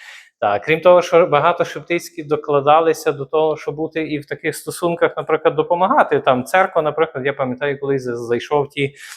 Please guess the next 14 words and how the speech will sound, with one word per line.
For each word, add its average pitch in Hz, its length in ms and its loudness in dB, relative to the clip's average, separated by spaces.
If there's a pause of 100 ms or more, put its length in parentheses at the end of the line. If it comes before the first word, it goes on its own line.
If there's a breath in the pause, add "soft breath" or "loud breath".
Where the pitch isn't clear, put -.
старі 143 320 0
книжки, - 640 -2
е, 143 300 4
де, 131 180 4
де 131 180 2
переписи 143 680 2
церкви, 127 420 0
написано: 127 460 -2
«Шафа, 131 460 2
та, 165 220 2
подарована 156 640 2
Ядвігою 131 540 -2
Шептицьких», - 720 -16
та, 120 280 0